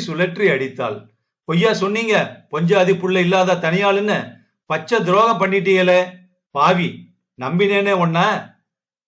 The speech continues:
இந்த தாக்குதலில் அரண்டு போன செல்லமுத்து குற்றவாளியாய் பதுங்கினான்.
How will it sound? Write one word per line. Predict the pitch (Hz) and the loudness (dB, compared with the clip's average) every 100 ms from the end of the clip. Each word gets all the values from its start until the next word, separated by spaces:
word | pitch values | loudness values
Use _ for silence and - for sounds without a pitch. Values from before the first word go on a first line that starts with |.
| _ | _
இந்த | 156 165 156 | -4 -2 -2
தாக்குதலில் | 143 160 208 214 190 180 131 131 - - | 0 0 0 0 0 0 -4 -8 -16 -10
அரண்டு | 127 160 214 220 | -6 -6 -4 -2
போன | 202 180 | 0 -2
செல்லமுத்து | 170 135 165 175 165 - 139 131 - _ _ - | -4 -4 -2 -2 -2 -4 -2 -4 -8 _ _ -16
குற்றவாளியாய் | 147 - 226 220 202 185 160 165 190 | -16 -4 0 2 2 0 -2 -2 -4
பதுங்கினான். | 131 123 147 143 127 107 | -8 -8 -8 -8 -8 -8